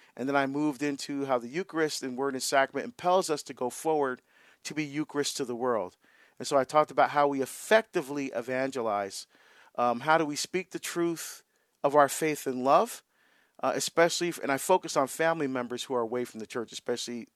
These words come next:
uh, children. So that, that was the last night of the mission. And, uh, just, again, wanna thank, uh, Father,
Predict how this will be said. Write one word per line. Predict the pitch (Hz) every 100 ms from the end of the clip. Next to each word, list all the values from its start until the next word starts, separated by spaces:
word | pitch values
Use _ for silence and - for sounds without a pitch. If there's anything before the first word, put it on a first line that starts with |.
| -
uh, | 107
children. | 107 - 131 - - _ _ - - - - - - - -
So | - 247
that, | 285 -
that | 220 233 202
was | 214 170
the | 190 175 135
last | 151 175 190 -
night | 185
of | 156
the | 147
mission. | 160 180 - 110 98 _ _ _ _ _ _ -
And, | 131 131 131
uh, | 131 127
just, | 117 135 -
again, | 120 120 139 131 120
wanna | 120 123
thank, | 113 135 123 - - _ _ _ _ _
uh, | 113 117
Father, | 113 147 131 117 117 113